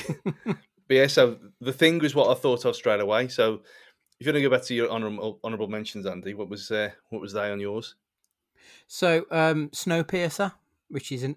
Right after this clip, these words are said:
Speaker 2: absolute fucking belter of a film from Bong Joon-ho, the director of, uh, Parasite.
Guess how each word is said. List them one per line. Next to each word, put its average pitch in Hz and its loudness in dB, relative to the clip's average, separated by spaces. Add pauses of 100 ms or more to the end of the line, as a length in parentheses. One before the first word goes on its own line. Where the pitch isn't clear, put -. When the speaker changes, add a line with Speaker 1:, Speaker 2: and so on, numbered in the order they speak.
(120)
Speaker 2:
absolute 131 -4
fucking 123 -10
belter 123 -4
of 117 -6
a 127 -6
film 127 -6
from 120 -6
Bong 123 -2
Joon-ho, 131 -2 (120)
the 123 -6
director 131 -8
of, 123 -8
uh, 123 -6
Parasite. 147 -4